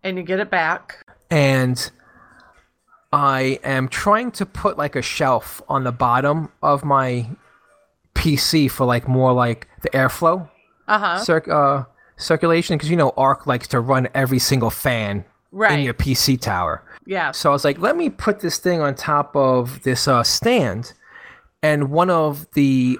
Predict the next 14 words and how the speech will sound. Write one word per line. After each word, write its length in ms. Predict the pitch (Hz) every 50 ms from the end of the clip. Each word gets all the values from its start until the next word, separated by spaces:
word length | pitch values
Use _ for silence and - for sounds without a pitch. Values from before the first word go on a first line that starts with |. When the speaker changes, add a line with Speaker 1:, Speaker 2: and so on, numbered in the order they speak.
| -
Speaker 2:
arms 400 | - 156 160 156 139 135 127 -
breaks. 680 | - _ 143 131 107 92 - - - - - - - - _ _ _ _ _ _ _ -
So 80 | 180 156
my 120 | 151 147
computer 580 | - - 160 - - - - 208 208 185 170 139
slams 1200 | - - - - 170 156 156 156 160 175 165 147 120 98 82 78 - - - - - - - _ _ _ _ _ _ _ _ _ _ _ _ _
super 540 | - - - - - 196 185 185 175 151
hard, 560 | - - - 156 151 143 113 - 64 139 - - _ _ _ _ _ _ _ _ _ _ _ _ _ _ _ _ _ _ _ _ _ _ _ _
and 580 | - 151 147 143 143 139 139 135 135 123 - - - _ _ - - _ _ _ _
it 140 | 156 156 165
wouldn't 580 | 160 151 147 143 143 147 160 170 156 156 143
go 120 | 151 143 147
on 140 | 151 127
again. 260 | 110 98 90 76 -